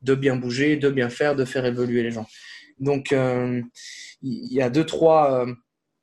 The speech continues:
amis qui sont partis à l'étranger. Je pense par exemple à, à Clint, qui est un super athlète et coach qui était dans ma salle. Ben, dans sa structure, la programmation que, que, qui est établie par la salle, elle est suivie par tout le monde.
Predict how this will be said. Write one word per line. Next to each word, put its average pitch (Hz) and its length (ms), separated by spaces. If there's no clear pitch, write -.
amis 143 240
qui 131 80
sont 127 120
partis 120 260
à 131 40
l'étranger. 156 460
Je - 120
pense 123 200
par 120 120
exemple 120 300
à, 110 260
à 117 100
Clint, 190 300
qui 175 160
est 120 40
un 120 60
super 127 320
athlète 139 320
et 120 100
coach 151 360
qui 127 80
était 120 140
dans 123 80
ma 123 140
salle. 175 380
Ben, 120 240
dans 185 200
sa 185 160
structure, 190 800
la 127 100
programmation 165 840
que, 131 360
que, 120 500
qui 117 180
est 131 120
établie 175 720
par 180 240
la 143 120
salle, 180 560
elle 135 140
est 131 60
suivie 156 640
par 185 240
tout 180 120
le 170 80
monde. 127 280